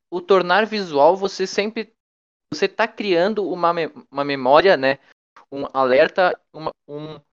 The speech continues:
um, como eu posso dizer, um, um gatilho,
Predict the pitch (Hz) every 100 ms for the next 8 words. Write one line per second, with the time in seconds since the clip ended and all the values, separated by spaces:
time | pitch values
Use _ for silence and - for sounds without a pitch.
0 | _ 151 156 160 180 175 156 _ 131 123
1 | 127 120 - 147 147 151 151 147 147 143
2 | _ _ _ _ _ _ - 180 175 202
3 | 196 - 185 156 127 113